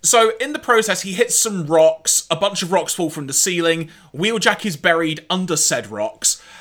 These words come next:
and the device ultimately is just damaged.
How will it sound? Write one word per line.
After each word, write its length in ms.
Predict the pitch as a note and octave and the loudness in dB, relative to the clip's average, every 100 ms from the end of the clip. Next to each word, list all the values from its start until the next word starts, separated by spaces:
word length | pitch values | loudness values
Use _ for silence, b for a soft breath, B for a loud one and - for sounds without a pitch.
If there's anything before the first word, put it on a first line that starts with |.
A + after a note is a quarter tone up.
| B - | B 0
and 460 | G#3+ A#3 C4 A#3+ A3+ | 2 2 -2 -8 -8
the 100 | G#3 | -6
device 480 | A3+ G#3+ B3+ B3 - | -2 0 0 0 -2
ultimately 440 | A3 A#3 A#3 A#3 B3 | -2 -4 -8 -8 -6
is 120 | A#3 | -6
just 180 | B3+ D#3+ | -6 -4
damaged. 560 | G#3 D4+ D3+ G#2 - | -2 -2 -4 -6 -8